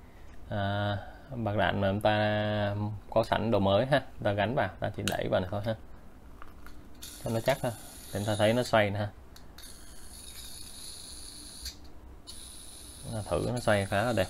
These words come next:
Nó trơn tru hơn rồi, tru hơn cái con này rất nhiều.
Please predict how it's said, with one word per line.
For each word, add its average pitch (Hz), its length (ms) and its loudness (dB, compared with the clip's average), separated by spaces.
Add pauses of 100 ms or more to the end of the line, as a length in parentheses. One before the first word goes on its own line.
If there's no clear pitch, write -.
(1500)
Nó 120 120 -2
trơn 110 180 8
tru 113 220 6
hơn 110 220 6
rồi, 101 120 4 (1080)
tru 107 140 2
hơn 104 240 4
cái 107 100 0
con 107 260 4
này 104 100 4
rất 123 160 2
nhiều. 104 180 4